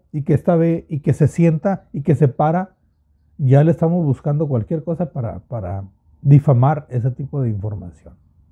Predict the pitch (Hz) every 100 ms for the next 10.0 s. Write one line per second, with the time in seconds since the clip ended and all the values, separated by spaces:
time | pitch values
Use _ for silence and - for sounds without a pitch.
0 | _ _ _ _ _ _ _ _ _ _
1 | _ _ _ _ _ _ _ _ _ 190
2 | 196 247 240 240 240 220 240 202 156 175
3 | 196 117 - _ _ - 226 240 240 240
4 | 214 208 226 208 220 220 175 180 196 -
5 | _ _ _ _ _ _ _ _ _ _
6 | - 156 208 202 202 180 190 185 160 -
7 | _ _ _ _ _ _ _ _ _ -
8 | - - 151 196 233 220 180 208 294 220
9 | 135 104 98 123 175 147 131 156 - -